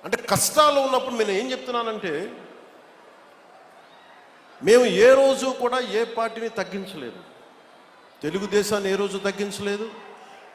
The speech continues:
భారతీయ జనతా పార్టీ నాయకత్వం లేకపోతే, అండదండ లేకపోతే ఈరోజు జేజేఎం రాదు. ఈ రోజున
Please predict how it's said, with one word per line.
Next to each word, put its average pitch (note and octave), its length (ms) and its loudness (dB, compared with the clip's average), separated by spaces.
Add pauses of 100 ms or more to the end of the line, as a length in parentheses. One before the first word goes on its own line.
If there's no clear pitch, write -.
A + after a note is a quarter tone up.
(200)
భారతీయ B3+ 480 6
జనతా B3 460 4
పార్టీ A#3+ 640 0
నాయకత్వం A3 680 0
లేకపోతే, G#3 560 0
అండదండ G3+ 400 0
లేకపోతే F#3+ 420 0
ఈరోజు F3+ 240 -4 (100)
జేజేఎం F3 460 0
రాదు. C3+ 400 0 (1700)
ఈ E3 60 0
రోజున B3 640 4